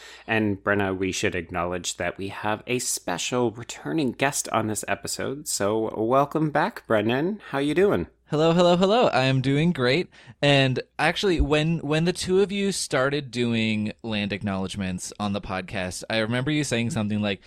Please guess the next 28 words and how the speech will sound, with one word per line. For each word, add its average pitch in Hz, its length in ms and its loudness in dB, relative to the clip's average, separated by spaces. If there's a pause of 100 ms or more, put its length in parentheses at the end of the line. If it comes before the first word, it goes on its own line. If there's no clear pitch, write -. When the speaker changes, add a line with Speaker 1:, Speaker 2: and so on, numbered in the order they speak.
(360)
Speaker 2:
"Oh, 208 400 6
you 120 100 0
know, 123 140 2
any 139 180 0
of 139 80 0
our 135 100 2
North 127 280 0
American 123 400 0
listeners 101 400 -4
will, 98 180 -6
will 117 160 2
have 117 120 2
been 120 180 2
familiar 110 480 0
with 101 140 -4
this. 101 160 -4
They'll 110 120 -2
have 101 100 -4
heard 101 160 0
of 92 120 -6
this. 98 320 -4
You 110 100 -2
know, 92 140 -2
they're 92 120 -4
kinda 101 220 -4
used 95 240 -6
to 104 80 -6
this." 95 240 -4